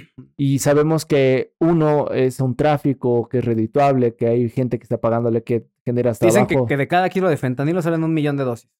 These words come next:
Speaker 1: Entonces, estamos hablando que y China, que es un país que es hermético, pero también, pues, es un país culero en aspectos en cuanto a generar riqueza,
Speaker 2: Ujú.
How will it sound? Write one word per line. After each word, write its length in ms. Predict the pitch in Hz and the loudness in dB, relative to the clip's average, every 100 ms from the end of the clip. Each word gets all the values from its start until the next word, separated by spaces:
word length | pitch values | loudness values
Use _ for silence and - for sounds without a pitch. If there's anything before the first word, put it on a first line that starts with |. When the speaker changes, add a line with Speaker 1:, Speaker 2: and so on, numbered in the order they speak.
| _ _ _ - | _ _ _ -4
Speaker 1:
Entonces, 640 | 135 131 147 147 143 - _ _ _ _ _ | -2 0 0 0 -2 -4 _ _ _ _ _
estamos 340 | 127 170 190 | -4 0 2
hablando 320 | 180 160 165 156 | 2 2 -2 0
que 340 | 139 120 - _ _ _ _ _ _ | 0 0 -4 _ _ _ _ _ _
y 160 | 127 110 - | -14 -12 -6
China, 580 | 170 190 147 117 120 - _ | 0 0 2 -2 -4 -14 _
que 100 | 120 | -12
es 140 | - | -8
un 140 | 123 113 | -8 -2
país 540 | 117 120 120 117 _ - | 0 0 0 -4 _ -8
que 80 | |
es 140 | 110 110 | -8 -4
hermético, 680 | 113 117 135 131 113 - - | -6 -2 -4 -4 -6 -8 -8
pero 220 | 113 110 | -6 -4
también, 800 | 113 120 131 135 135 135 127 - _ _ _ _ - | -4 -2 -2 -2 -2 -2 -4 -8 _ _ _ _ -4
pues, 160 | 139 | -2
es 100 | 156 | 0
un 100 | 185 | -2
país 260 | 175 147 147 | 0 -2 -2
culero 720 | - 143 135 156 156 135 147 _ | -6 0 2 4 2 0 -4 _
en 160 | 120 110 | -6 -6
aspectos 640 | 107 - 147 - 131 117 | -6 -4 -6 -2 -4 -4
en 100 | 117 | -6
cuanto 300 | - 120 113 | -4 -6 -4
a 40 | 110 | -6
generar 400 | 123 117 123 127 | -4 -2 -2 -2
riqueza, 380 | 127 131 139 185 | -4 -6 -4 -4
Speaker 2:
Ujú. 300 | 175 147 147 | -2 -4 -6